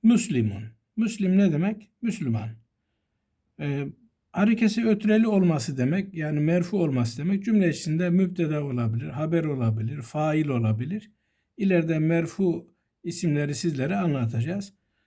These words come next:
Mesela buraya diyelim ki cae racü-,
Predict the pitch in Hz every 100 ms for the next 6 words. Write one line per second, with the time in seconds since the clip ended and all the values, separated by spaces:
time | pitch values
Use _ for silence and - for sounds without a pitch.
0 | _ _ 247 214 151 170 202 202 202 180
1 | 190 170 147 147 185 156 156 196 185 165
2 | 143 208 - _ _ _ _ _ _ _
3 | - 208 214 170 170